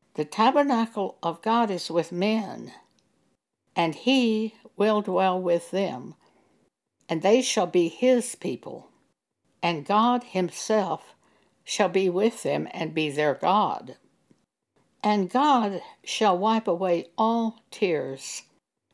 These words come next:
from their eyes, and there shall be no more death,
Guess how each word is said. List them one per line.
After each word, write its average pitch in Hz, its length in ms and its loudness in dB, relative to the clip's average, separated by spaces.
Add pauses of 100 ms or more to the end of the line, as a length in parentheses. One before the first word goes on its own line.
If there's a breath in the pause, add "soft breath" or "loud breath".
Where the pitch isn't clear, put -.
from 196 220 2
their 160 260 0
eyes, 147 680 -6 (760)
and 214 180 4
there 233 200 4
shall 277 240 2
be 190 200 0
no 170 160 2
more 139 220 -2
death, 139 580 -6